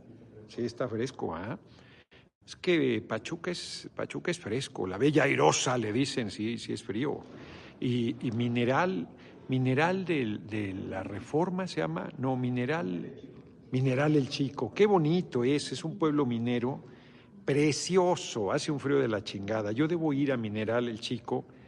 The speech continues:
a caminar en la montaña. Ah, llegué ahí a un hotelito muy bonito, an-, no en la cam-, no en, en esta búsqueda de la coordinación nacional, antes en mis recorridos previos.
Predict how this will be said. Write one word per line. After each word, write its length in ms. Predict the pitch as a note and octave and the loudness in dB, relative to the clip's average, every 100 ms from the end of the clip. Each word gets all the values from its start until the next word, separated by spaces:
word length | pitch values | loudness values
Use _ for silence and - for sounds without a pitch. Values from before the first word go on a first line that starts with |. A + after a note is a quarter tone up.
| - - - | -20 -20 -16
a 120 | - | -12
caminar 500 | G#2+ G#2+ A#2 A2+ B2 | -6 -4 -2 0 0
en 80 | A#2+ | 0
la 100 | G#2+ | -2
montaña. 600 | F#2 G2 G2 A2 F#2+ F2 - - - - - - - - | -6 -8 -6 -6 -6 -10 -14 -20 -20 -20 -20 -20 -20 -8
Ah, 320 | - - D3+ - | -4 -2 -2 -2
llegué 240 | B2 B2 C#3+ | -2 2 4
ahí 120 | D#3+ | 2
a 60 | D#3 | 2
un 100 | D3+ | -2
hotelito 480 | - B2+ C3+ C#3 | -2 -2 0 0
muy 160 | B2+ E3+ | 0 0
bonito, 580 | E3 C#3+ D#3+ - B2 A#2 - | -2 -2 -4 -2 -2 -4 -2
an-, 260 | D3 G#3 - | 0 0 0
no 140 | C3 F3 | 2 2
en 80 | |
la 100 | F3 | 2
cam-, 220 | - A#2+ B2+ | 0 -2 0
no 140 | D#3+ | -2
en, 220 | F#3 F3+ C3+ | 0 -2 -2
en 220 | A#2+ A2+ | -2 -2
esta 280 | C#3+ - C3 | -4 -4 -4
búsqueda 380 | A#2 B2 - | -4 -4 0
de 60 | A2 | 0
la 60 | G2+ | 0
coordinación 480 | A2 G#2 G#2 B2 | -2 -4 -4 -4
nacional, 460 | C3+ A2+ G#2 B2+ C#3 - | -4 -4 -6 -4 -6 -6
antes 480 | A#2+ C3+ A2 F#2+ | -4 -4 -6 -10
en 120 | G#2 G2 | -8 -8
mis 100 | G2 | -8
recorridos 480 | F#2+ G2+ G#2+ A#2+ | -8 -6 -4 -4
previos. 520 | - A#2 G#2 A2+ - | -4 -2 -2 -2 -6